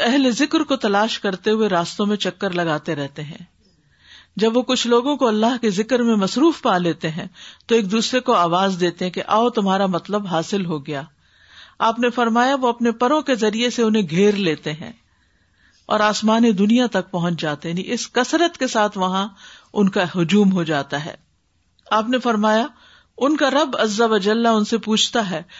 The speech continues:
حالانکہ وہ انہیں خوب جانتا ہے کہ میرے بندے کیا کہتے ہیں، یہ اکٹھے بیٹھ کے کیا کر رہے تھے۔ وہ عرض کرتے ہیں وہ تیری تسبیح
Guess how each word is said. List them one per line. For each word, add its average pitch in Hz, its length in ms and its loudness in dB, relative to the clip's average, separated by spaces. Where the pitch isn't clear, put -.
حالانکہ 240 360 2
وہ 214 220 2
انہیں 226 180 4
خوب 262 280 0
جانتا 175 500 0
ہے 165 120 -6
کہ 208 120 2
میرے 214 220 4
بندے 185 320 2
کیا 262 200 0
کہتے 214 360 -2
ہیں، 160 160 -8
یہ 196 140 -2
اکٹھے 208 400 -4
بیٹھ 214 220 -2
کے 254 120 -8
کیا 311 240 0
کر 202 140 0
رہے 156 160 -2
تھے۔ 147 200 -10
وہ 233 120 2
عرض 269 200 0
کرتے 285 300 -2
ہیں 339 80 0
وہ 320 100 -2
تیری 277 260 0
تسبیح 277 420 2